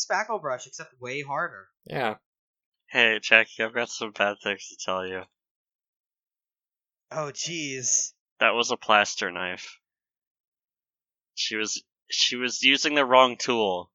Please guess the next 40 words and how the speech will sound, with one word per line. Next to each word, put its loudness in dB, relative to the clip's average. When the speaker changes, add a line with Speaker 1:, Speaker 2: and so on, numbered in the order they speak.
Speaker 1:
Oh, -4
god -10
damn -10
it, -14
Say-, -2
Sayaka 4
doesn't 8
know 2
how 4
to 0
fix, -4
yeah, 2
Sayaka 2
doesn't -2
know -2
how -4
to -8
fix -10
the -20
fucking -6
Speaker 2:
<laughs> -10
Speaker 1:
bathrooms. -6
God -4
damn -10
it, -6
Sayaka. -16
Speaker 2:
All 4
right. 2
Speaker 1:
Listen, -2
this -2
is -6
why, 4
this -2
is 0
why 6
we -4
get, -4
this -12
is -12
why, -4